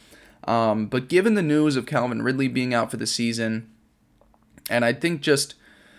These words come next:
just where these two teams are at, I am going to go with the forty-niners minus eleven. Um, I just,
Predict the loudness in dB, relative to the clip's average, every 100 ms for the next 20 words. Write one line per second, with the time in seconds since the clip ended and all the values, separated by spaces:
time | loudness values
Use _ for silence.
0 | -10 -4 2 6 8 6 2 0 0 0
1 | 2 0 0 2 2 2 0 0 0 0
2 | 0 2 2 4 2 -2 -2 0 0 -2
3 | -2 -2 -4 -6 -6 -4 -4 -4 -2 0
4 | 0 -2 -4 -8 -14 _ _ _ -14 -12
5 | -6 -6 -4 -6 -6 -8